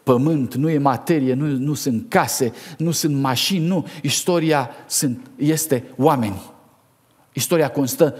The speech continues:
în oameni. Când Dumnezeu vrea să-și încheie istoria, în momentul acela Dumnezeu pune un semn pe fruntea unor oameni pe care și-i însușește ca fiind ai lui.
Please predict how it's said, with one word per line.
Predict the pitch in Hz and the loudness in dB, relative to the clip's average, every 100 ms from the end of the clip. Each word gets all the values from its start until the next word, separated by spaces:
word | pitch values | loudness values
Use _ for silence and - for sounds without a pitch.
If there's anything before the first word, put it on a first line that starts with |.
| - | -2
în | 139 131 | 0 2
oameni. | 151 135 104 90 90 - - - - | 2 2 0 -4 -10 -18 -20 -8 0
Când | 135 | 2
Dumnezeu | 139 131 165 | 2 0 0
vrea | 135 165 | 4 2
să-și | 147 135 135 | 2 -2 -2
încheie | 131 165 143 | -2 0 0
istoria, | 117 - 170 156 139 | 0 0 0 2 4
în | 135 | 2
momentul | 143 156 143 | 0 0 2
acela | 131 151 151 | 0 2 2
Dumnezeu | 131 135 127 160 156 - - - | 2 0 2 2 0 -6 -18 -2
pune | 175 151 | 2 4
un | 131 | 4
semn | - 185 151 175 - - - | 4 6 4 0 -6 -6 0
pe | |
fruntea | 147 165 175 160 | 0 2 2 4
unor | 160 170 160 135 - - - _ _ _ _ - | 4 4 2 -2 -12 -20 -20 _ _ _ _ -6
oameni | 147 165 123 - - _ _ _ - _ _ _ - | -2 0 -2 -8 -16 _ _ _ -20 _ _ _ -4
pe | 139 | 0
care | 160 147 139 | 2 2 2
și-i | - 160 131 - - _ _ _ _ _ _ | 2 0 0 -6 -16 _ _ _ _ _ _
însușește | - 170 - 180 - - 160 - - 117 | 0 0 2 0 2 4 4 2 -2 0
ca | 117 | 0
fiind | 117 131 | 0 -2
ai | 120 117 | -2 -4
lui. | 92 | -6